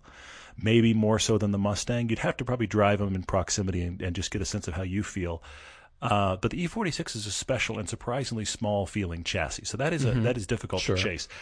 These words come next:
Speaker 1: I do like the nine nine seven nine eleven. I think that's a good one. But there's a car you kind of glossed over in here that you said,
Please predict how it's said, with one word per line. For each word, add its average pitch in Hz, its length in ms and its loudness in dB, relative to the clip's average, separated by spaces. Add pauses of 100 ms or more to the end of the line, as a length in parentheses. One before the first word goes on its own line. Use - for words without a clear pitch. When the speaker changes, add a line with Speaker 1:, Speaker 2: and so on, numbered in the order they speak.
(140)
Speaker 1:
I 120 120 8
do 175 160 2
like 160 180 6
the 139 80 2
nine 123 160 2
nine 117 180 2
seven 110 220 -2
nine 107 160 2
eleven. 104 200 2
I 92 40 -2
think 110 140 -6
that's 101 100 -6
a 98 60 -6
good 101 180 0
one. 95 200 -2 (880)
But - 160 6 (600)
there's 139 280 4
a 139 40 2
car 196 300 -2
you 156 140 -2
kind 147 260 -2
of 98 80 -4
glossed 117 420 4
over 113 280 0
in 85 140 -8
here 80 400 -4
that 95 140 -6
you 107 120 -2
said, 104 500 0